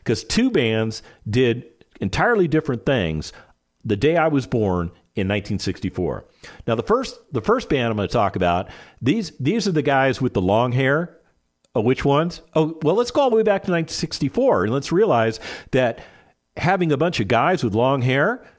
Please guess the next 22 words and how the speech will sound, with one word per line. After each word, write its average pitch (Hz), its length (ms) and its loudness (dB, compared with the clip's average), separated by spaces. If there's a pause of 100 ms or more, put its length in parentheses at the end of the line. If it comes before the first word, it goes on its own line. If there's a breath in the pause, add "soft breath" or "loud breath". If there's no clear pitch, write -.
was 131 180 0
not 151 240 0
considered 143 580 2 (600)
correct. - 500 -2 (220)
It 135 60 2
was 127 120 2
not 147 300 -4
politically 135 540 2
correct 117 400 0
back 123 240 0
in 139 60 -2
that, 139 340 -4
that 135 180 2
era. 220 380 0 (260 loud breath)
Having 160 340 2
long 135 280 2
hair 170 340 2
was 120 220 0
a 113 40 -2
sign 135 380 0
of, 120 240 0 (260 loud breath)
well, 101 300 2